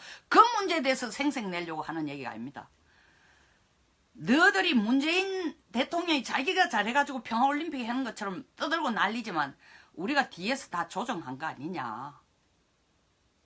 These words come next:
남북 정상회담회가 빵빠레를 울리고 난리를 칠지 몰라도 미국도 한국과 북한 사이에 어떤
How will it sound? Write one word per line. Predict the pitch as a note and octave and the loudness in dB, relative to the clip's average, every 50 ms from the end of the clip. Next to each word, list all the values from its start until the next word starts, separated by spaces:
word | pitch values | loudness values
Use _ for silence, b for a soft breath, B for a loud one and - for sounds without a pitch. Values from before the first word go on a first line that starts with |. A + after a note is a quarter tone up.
| _ _ _ _ _ _ _ _ _ _ _ _ B B B B B B | _ _ _ _ _ _ _ _ _ _ _ _ B B B B B B
남북 | B - - D4 F4+ F#4+ F4 F4+ D4+ - | B 8 10 10 10 8 4 -2 -4 -2
정상회담회가 | - C#4+ D#4 F4 D#4 C#4+ D4+ D#4+ D#4+ C4+ D4 C#4+ D#4 D4 C4+ C#4 C4+ B3+ - - | 0 2 2 4 4 2 2 2 2 2 4 4 4 4 4 2 2 2 2 2
빵빠레를 | - C4+ E4+ E4 D#4+ F4 F4+ F#4 F4+ D4+ D4 | 2 2 2 4 4 6 6 6 4 2 0
울리고 | C4+ A3+ A3+ C4 D#4 C4 B3 | 0 0 0 0 0 0 0
난리를 | A3 G3 F#3+ A3+ C#4+ D4+ F4 E4 D#4 B3+ | 2 4 4 4 4 2 0 -2 -2 -4
칠지 | - - B3+ B3 - C4+ | -4 -6 -6 -2 0 0
몰라도 | A#3+ F#3+ F3+ G3 G#3+ G#3+ F#3 D3 A#2+ A2+ - B B B B B B B | 0 0 0 0 0 0 0 -4 -6 -6 -10 B B B B B B B
미국도 | B F#3+ D4 F#4+ F4+ E4 B3+ - _ - G#3 F3 C3+ B2 b b b b b b b b _ _ _ _ _ _ _ _ _ _ | B 2 2 4 4 0 -4 -6 _ 0 0 2 0 -2 b b b b b b b b _ _ _ _ _ _ _ _ _ _
한국과 | - - - D4 D#4+ D#4 D#4 D4 D#4+ D#4 - _ _ C4 B3+ C4 A3+ - | -4 2 4 4 6 4 4 0 -4 -8 -10 _ _ 0 0 0 0 -4
북한 | - A3+ - - C4 C4 B3+ | -10 -12 -6 -4 -2 -2 -2
사이에 | A#3+ - A3 G3+ F#3+ F3 F3 - | -2 -2 -2 -2 -4 -4 -4 -4
어떤 | F#3+ A3+ A3+ - _ - F4+ G4+ G4 G4 G4 D#4 | -4 -4 -4 -8 _ -6 -4 -4 -4 -6 -8 -10